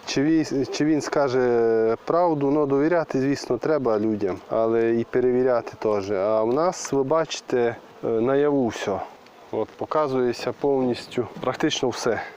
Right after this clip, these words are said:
І завтрашню відкачку побачите. На цьому все.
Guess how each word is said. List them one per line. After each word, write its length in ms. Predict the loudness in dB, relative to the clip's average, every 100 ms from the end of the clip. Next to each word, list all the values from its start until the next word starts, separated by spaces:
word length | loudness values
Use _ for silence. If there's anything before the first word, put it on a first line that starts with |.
| -18 -6 -4 -2 -6 -10 -14 -4
І 140 | -2
завтрашню 560 | 2 2 2 -2 0 0
відкачку 640 | 0 0 0 -2 -4 -4 -6 -16 -20 -18
побачите. 580 | -6 0 0 -2 -8 -8 -14 -16 -20 -10
На 120 | -6 -2
цьому 340 | 0 2 0
все. 380 | 0 0 0